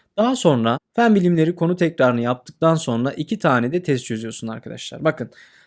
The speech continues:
matematik, Türkçe ve fen bilimlerinde ikişer tane test çözeceksiniz. Neden böyle istiyorum? Çünkü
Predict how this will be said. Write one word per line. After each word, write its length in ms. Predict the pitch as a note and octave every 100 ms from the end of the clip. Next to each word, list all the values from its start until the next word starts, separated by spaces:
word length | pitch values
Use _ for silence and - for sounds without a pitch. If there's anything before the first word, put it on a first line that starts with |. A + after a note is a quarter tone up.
| _ -
matematik, 640 | E3+ G3 F#3 B2+ A2+ - _
Türkçe 360 | - F3 - D3
ve 80 | E3+
fen 300 | E3 D3+ C3+
bilimlerinde 500 | A#2 A2 A2+ B2+ E3+ _
ikişer 440 | D#3+ - - G3 F#3
tane 280 | D#3 F3
test 200 | F3+ C#3
çözeceksiniz. 640 | - A2 B2 B2 C3 A#2+ B2
Neden 360 | D#3 G3+ G#3+ F#3
böyle 200 | D#3 D3
istiyorum? 440 | - C#3+ E3 G#3
Çünkü 460 | - G#3+ F#3 B2+